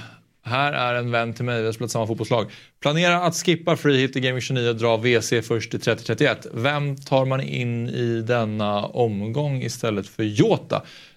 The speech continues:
Douglas Luiz som har en garanterad match tjugonio, eller någon från Wolves som har Sheffield i tjugosex, men troligtvis ingen match i tjugonio, eller någon helt annan har huvudbry.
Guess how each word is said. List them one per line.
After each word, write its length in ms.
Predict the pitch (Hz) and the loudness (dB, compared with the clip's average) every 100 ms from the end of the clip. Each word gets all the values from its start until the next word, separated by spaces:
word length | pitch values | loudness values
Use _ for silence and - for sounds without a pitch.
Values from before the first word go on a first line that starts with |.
| - | 0
Douglas 340 | 139 139 127 | 4 4 2
Luiz 140 | 143 | 0
som 100 | - | 0
har 60 | 127 | -2
en 60 | 123 | 0
garanterad 300 | 117 117 113 | 0 0 0
match 280 | 110 - | -2 -4
tjugonio, 260 | 120 113 120 | -2 0 2
eller 200 | 139 127 | 2 2
någon 200 | 117 113 | 0 -2
från 180 | - 107 | -2 0
Wolves 260 | 113 110 - | 2 2 -2
som 140 | 107 | -4
har 240 | 107 104 | -2 -2
Sheffield 800 | 165 - - - 117 107 110 101 | -4 -8 -8 -2 0 2 0 0
i 40 | 98 | -2
tjugosex, 300 | - 107 107 | 0 0 0
men 120 | 104 | -2
troligtvis 340 | 104 95 101 | -2 -2 0
ingen 160 | 135 147 | 2 4
match 200 | 123 - | 2 0
i 40 | |
tjugonio, 240 | - 107 101 | 0 2 0
eller 100 | 104 | 0
någon 120 | 110 | 2
helt 240 | 117 110 | 2 4
annan 200 | 120 113 | 2 2
har 160 | 113 151 | 4 4
huvudbry. 480 | 160 156 165 190 | 4 2 2 2